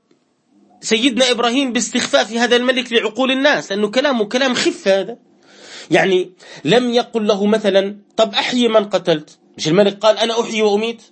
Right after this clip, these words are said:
ثم قتل إنساناً؟ طب ممتاز، "أحيي من قتلت إن كنت صادقاً". لا، لم يقل له ذلك، وإنما عدل بذكاء في حواره ومحاجته إلى ما لا نظير له من أفعال البشر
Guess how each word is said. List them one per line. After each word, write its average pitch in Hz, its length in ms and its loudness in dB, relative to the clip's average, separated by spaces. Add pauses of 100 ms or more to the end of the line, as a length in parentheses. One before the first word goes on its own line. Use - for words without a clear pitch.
(360)
ثم 214 200 4
قتل 240 340 2
إنساناً؟ 240 520 0
طب 269 220 2
ممتاز، 247 520 0 (460)
"أحيي 254 360 0
من 247 180 4
قتلت 240 440 2
إن 226 140 2
كنت 233 280 0
صادقاً". 175 600 2 (400)
لا، 240 140 2
لم 285 200 4
يقل 262 280 0
له 208 240 2
ذلك، 185 520 0 (500)
وإنما 175 800 0
عدل 156 460 0
بذكاء 151 600 0
في 160 180 -2
حواره 208 580 0 (160)
ومحاجته 175 1000 0 (360)
إلى 202 580 2
ما 202 600 2
لا 294 460 2
نظير 226 560 2
له 214 260 2
من 202 180 2
أفعال 165 340 -2
البشر 131 460 -6